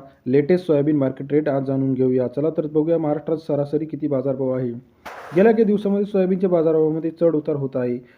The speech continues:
आता शेवटच्या टप्प्यामध्ये सोयाबीनला चांगला बाजारभाव मिळणार आहे. सोयाबीन बाजारभाव पाच हजाराच्या घरात जाऊ शकतो. आत्ता जर बघितलं तर वाशिम असेल, अकोला असेल, बुलढाणा असेल, अव-, यवतमाळ असेल,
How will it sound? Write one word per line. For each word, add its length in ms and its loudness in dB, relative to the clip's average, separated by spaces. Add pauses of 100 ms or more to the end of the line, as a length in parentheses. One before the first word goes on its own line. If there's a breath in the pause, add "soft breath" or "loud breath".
(120 soft breath)
आता 200 0
शेवटच्या 420 2
टप्प्यामध्ये 420 -2
सोयाबीनला 480 0
चांगला 300 0
बाजारभाव 360 2
मिळणार 300 -2
आहे. 220 -4 (520 soft breath)
सोयाबीन 280 4
बाजारभाव 340 4
पाच 260 -2
हजाराच्या 320 -2
घरात 260 0
जाऊ 140 -2
शकतो. 440 -8 (260 soft breath)
आत्ता 260 2
जर 160 6
बघितलं 360 2
तर 120 2
वाशिम 340 -2
असेल, 200 -4
अकोला 280 -2
असेल, 180 -6
बुलढाणा 380 0
असेल, 280 -6
अव-, 180 0
यवतमाळ 480 0
असेल, 280 -6